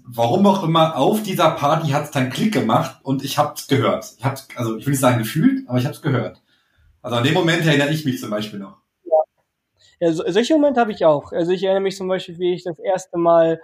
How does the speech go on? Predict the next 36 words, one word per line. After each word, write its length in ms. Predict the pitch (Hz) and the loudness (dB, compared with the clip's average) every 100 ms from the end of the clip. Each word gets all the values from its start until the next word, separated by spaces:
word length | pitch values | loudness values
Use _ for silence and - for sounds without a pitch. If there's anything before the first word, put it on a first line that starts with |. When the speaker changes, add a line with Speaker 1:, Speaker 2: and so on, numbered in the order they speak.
| - _ _ - | -12 _ _ -4
Speaker 2:
ähm, 400 | 160 156 156 156 | 0 2 0 0
den 240 | 156 156 | 0 0
Oberkörper 600 | 220 220 214 196 190 175 | 2 2 2 0 0 -2
schütteln 420 | - 196 190 180 | -2 -6 -4 -4
könnte, 380 | 170 175 165 156 | -2 -4 -2 0
ohne 200 | 190 196 | 0 2
dass 180 | 165 - | 0 0
meine 160 | 160 | -4
Füße 240 | 156 226 190 | -4 -4 -2
davon 220 | 160 160 | 0 2
beein-, 240 | 151 147 | 2 0
<laughs> 20 | 147 | 0
beeinträchtigt 680 | 139 - 156 - - 165 175 | -2 -2 -6 -6 -8 -8 -2
waren. 180 | 156 - - 523 554 - 415 359 - | 0 -2 -6 -2 -2 0 0 2 0
Das 140 | 180 175 | 0 2
war 120 | 214 | 4
auch 100 | 220 | 4
mitten 280 | 185 180 165 | 0 -2 -4
auf 120 | 160 | -4
einer 120 | 156 | -8
Party. 500 | 151 147 143 143 143 _ _ _ _ _ - | -6 -6 -6 -8 -14 _ _ _ _ _ -4
Oder, 420 | 170 165 165 165 | 0 4 4 4
ähm, 140 | 170 - _ | 0 -10 _
ich 160 | - - | -20 -6
habe 180 | 185 185 | -4 0
ja 300 | 180 170 170 | 4 6 6
relativ 460 | 165 185 180 165 - | 4 0 -2 -10 -4
Glück 200 | 190 196 | -4 -2
gehabt 280 | 185 190 | 0 -2
und 120 | 190 180 | -2 -6
hab 100 | 165 _ | -8 _
Son 360 | - 185 190 202 | -6 -2 0 0
mit 160 | 185 - | -4 -4
Eric 300 | 180 175 - | -2 -2 -4
Tito 260 | _ - 214 | _ -4 -2
gelernt. 520 | 214 214 285 330 | 0 0 0 -6